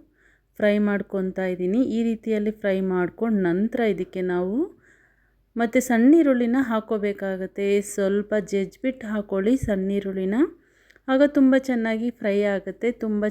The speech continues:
ಚೆನ್ನಾಗಿ ರುಚಿ ಇರುತ್ತೆ, ಬೇಗನೆ ಆಗುತ್ತೆ ಈ ರೆಸಿಪಿ. ಮತ್ತು ಲಂಚ್ ಬಾಕ್ಸ್‌ಗೆ ಬೆಸ್ಟ್ ಅಂತ ಹೇಳಬಹುದು. ನೋಡಿ, ಇದಕ್ಕೆ ಹುಣಸೆ ಹಣ್ಣನ್ನು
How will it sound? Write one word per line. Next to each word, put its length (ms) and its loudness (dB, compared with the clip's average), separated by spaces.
ಚೆನ್ನಾಗಿ 500 -2
ರುಚಿ 280 -4
ಇರುತ್ತೆ, 300 -6
ಬೇಗನೆ 520 6
ಆಗುತ್ತೆ 420 -2
ಈ 40 -2
ರೆಸಿಪಿ. 420 -6
ಮತ್ತು 280 -2
ಲಂಚ್ 320 2
ಬಾಕ್ಸ್‌ಗೆ 420 -2
ಬೆಸ್ಟ್ 480 -4
ಅಂತ 160 -2
ಹೇಳಬಹುದು. 680 -2
ನೋಡಿ, 220 -2
ಇದಕ್ಕೆ 320 0
ಹುಣಸೆ 320 -2
ಹಣ್ಣನ್ನು 380 2